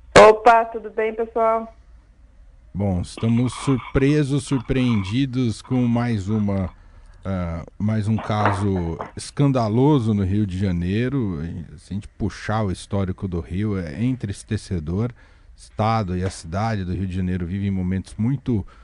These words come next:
Speaker 2: terríveis e não de hoje, e agora com esse, com Wilson Witzel na mira, Bombig, o que que você pode dizer pra gente?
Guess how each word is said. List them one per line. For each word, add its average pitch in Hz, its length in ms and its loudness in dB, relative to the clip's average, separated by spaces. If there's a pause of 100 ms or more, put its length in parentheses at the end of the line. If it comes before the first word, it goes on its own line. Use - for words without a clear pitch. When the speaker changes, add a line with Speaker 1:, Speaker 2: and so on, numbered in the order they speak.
(300)
Speaker 2:
terríveis 117 840 0
e 120 120 0
não 127 200 2
de 113 160 0
hoje, 135 420 0
e 170 80 -2
agora 139 580 0
com 156 260 -4
esse, 147 420 -4
com 147 180 0
Wilson 160 460 -2
Witzel 127 400 -4
na 156 160 -2
mira, 98 380 0
Bombig, 98 440 -2
o - 20 -4
que - 120 -8
que - 80 -12
você - 140 0
pode 110 320 0
dizer 95 280 -4
pra 95 140 -2
gente? 71 220 -10